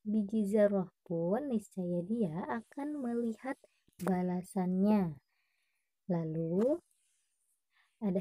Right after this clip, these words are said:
hadis juga, "Bila kamu melakukan perjalanan di tanah subur, maka berilah binatang tungganganmu itu haknya. Bila kamu melakukan perjalanan di bumi yang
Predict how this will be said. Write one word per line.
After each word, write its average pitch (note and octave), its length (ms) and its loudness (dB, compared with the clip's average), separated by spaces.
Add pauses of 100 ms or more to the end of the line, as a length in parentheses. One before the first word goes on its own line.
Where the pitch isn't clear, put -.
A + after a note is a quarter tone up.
hadis F#3 240 -4
juga, F#3+ 720 -2 (720)
"Bila A3 400 4
kamu B3+ 320 -4
melakukan A#3+ 480 -6
perjalanan G#3 720 0
di A3+ 80 -4
tanah G3+ 400 -2
subur, F#3+ 720 -4
maka G3+ 560 -2
berilah A3 480 2 (240)
binatang G#3 800 2 (480)
tungganganmu F#3+ 800 4
itu G3 320 -2
haknya. G3+ 640 2 (480)
Bila F3+ 320 2
kamu F#3+ 320 0
melakukan C4 640 -4
perjalanan A3 640 4
di G#3 80 2
bumi A3+ 480 2
yang C4 80 -8